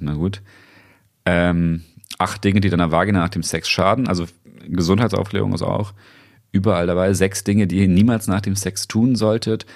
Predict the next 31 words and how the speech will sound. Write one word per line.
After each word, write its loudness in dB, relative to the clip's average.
Das 2
finde 0
ich -4
interessant, -8
das -8
möchte -4
ich -12
jetzt -10
wissen. -8
Der 2
Sex 0
war 4
toll 2
und 2
ihr 0
kuschelt -2
euch 0
zufrieden 0
an 2
euren -2
Schatz. -2
Klingt 0
traumhaft. 0
Diese 2
Dinge 2
solltet 2
ihr 0
hingegen 0
jetzt -2
unbedingt 2
vermeiden. 0